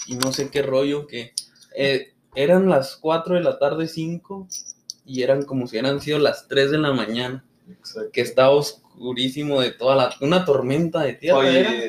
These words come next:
Speaker 2: deja tú, yo tengo un perro chihuahua, ahora que venía en camino, que veía cómo estaba el aire. Yo estaba muy preocupado porque pensaba que el aire se iba a llevar a mi perrito.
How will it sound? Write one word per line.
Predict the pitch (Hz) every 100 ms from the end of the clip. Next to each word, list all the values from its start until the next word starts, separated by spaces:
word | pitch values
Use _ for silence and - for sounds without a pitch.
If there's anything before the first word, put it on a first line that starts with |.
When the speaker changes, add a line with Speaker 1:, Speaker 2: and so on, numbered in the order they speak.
| 107 - _
Speaker 2:
deja | 127 151 147
tú, | 139
yo | 139 139
tengo | 127 139
un | 139
perro | 139 143
chihuahua, | 143 143 - - - - _ _ _ _ _ _ -
ahora | 120 120 143
que | 143
venía | 127 117
en | 120
camino, | - 127 135 131 123 123 -
que | - 123
veía | 120 120 117 -
cómo | 139 160
estaba | 160 147 147 160
el | 147
aire. | 117 117 117 - - _ _ _ _ _ _ _ -
Yo | 135
estaba | 151 160 160
muy | 156 165
preocupado | 185 180 - 143 143 156 -
porque | 151 139 - 123
pensaba | 127 117 117 - 120 131 -
que | -
el | 127
aire | 117 131 151
se | - 135
iba | 147
a |
llevar | 143 120 135
a | 147
mi | 127
perrito. | - 117 120 127 - 139 110